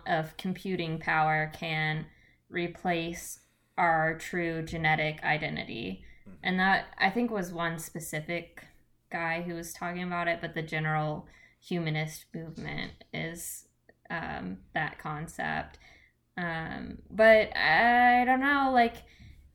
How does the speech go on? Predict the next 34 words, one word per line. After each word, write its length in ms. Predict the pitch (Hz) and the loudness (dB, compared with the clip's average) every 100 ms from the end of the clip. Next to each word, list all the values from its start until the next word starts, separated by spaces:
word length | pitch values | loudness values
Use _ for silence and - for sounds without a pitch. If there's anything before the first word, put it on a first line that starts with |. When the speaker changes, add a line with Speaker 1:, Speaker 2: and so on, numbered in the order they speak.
| _ _ _ _ _ | _ _ _ _ _
Speaker 1:
uh, 460 | 196 196 190 190 185 | 6 10 10 10 8
Ray 180 | 196 226 | 10 8
Kurzweil 680 | 226 240 240 233 226 220 - | 8 2 4 6 6 6 2
has 320 | 196 214 202 | 0 0 0
said 400 | - 208 208 196 | 2 4 4 4
that 500 | 202 190 185 - - | 6 8 8 4 -2
because 320 | 202 185 202 | -6 0 0
of, 160 | 196 180 | 0 0
like, 260 | 185 180 - | -2 -2 -4
the 440 | 190 180 175 170 | -2 0 0 0
exponential 800 | - 175 - 185 180 180 190 185 | 0 -2 -2 -2 -2 -2 -2 -2
advancement 640 | 180 170 170 170 185 180 | -2 -2 -2 -4 -4 -2
of 160 | 170 160 | -4 -6
tech, 440 | - 170 175 226 - _ _ _ _ _ - | -6 -2 -2 -4 -14 _ _ _ _ _ 2
by 680 | 175 170 165 165 170 165 165 | 4 4 4 4 2 -2 -6
twenty 220 | 196 185 | -2 -2
forty-five, 760 | 175 175 160 160 160 175 196 | -2 -4 -2 0 2 2 0
we, 240 | 175 165 156 - - - - - | -4 -4 -6 -12 -20 -20 -18 -4
we 180 | 180 180 | 0 2
won't 320 | 175 180 180 | 4 2 0
be 180 | 185 175 | 0 0
able 180 | 170 | -2
to 80 | 165 | -6
keep 340 | 156 - 180 170 | -8 -6 -6 -2
up 220 | 156 165 | -2 -2
with 240 | 208 208 | -6 -2
it 400 | 220 233 240 - _ _ _ _ _ | 0 0 -2 -10 _ _ _ _ _
unless 480 | 185 185 180 180 175 | -2 0 2 0 0
we 100 | 180 | -4
have 300 | 170 165 165 | 0 -2 -2
some 220 | - 165 | -6 -6
sort 260 | 160 165 156 | -6 -4 -4
of 120 | 156 | -4
enhancement. 760 | 151 156 151 185 - - - | -6 -6 -6 -8 -10 -8 -8